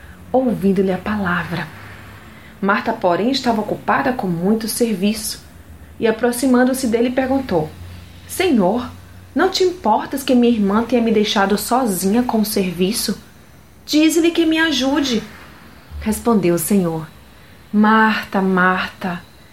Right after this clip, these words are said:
você está preocupada e inquieta com muitas coisas. Todavia, apenas uma é necessária. Maria escolheu a boa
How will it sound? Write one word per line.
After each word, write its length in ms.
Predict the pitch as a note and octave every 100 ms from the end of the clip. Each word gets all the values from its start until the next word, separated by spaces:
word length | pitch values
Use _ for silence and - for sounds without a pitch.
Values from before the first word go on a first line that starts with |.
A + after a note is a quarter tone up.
| - - -
você 320 | G#3+ A3 B3
está 240 | B3 C4
preocupada 720 | - A#3 A#3 A3+ - A#3+ D4+ C#4+
e 40 |
inquieta 600 | B3 - A#3+ A3+ C4+ B3+
com 160 | A3+ G#3+
muitas 520 | G3 A3+ D#4+ E4+ E4+
coisas. 720 | - G#3 G#3+ A3+ G3 - - - - - - - -
Todavia, 720 | F#3 F3 F3 F#3+ G#3+ G#3 F#3+ - - - - -
apenas 680 | G3 - A#3+ A#3+ A#3+ F3 F3
uma 220 | E3+ E3+
é 40 |
necessária. 840 | E3 E3+ - G3+ - F3 C#3+ D3+ - - - - - - - - -
Maria 520 | G3 F#3+ F#3+ G3+ G#3
escolheu 580 | G#3 - G3+ F3+ F3+ G3
a 60 |
boa 440 | G3 D3+ F3 F3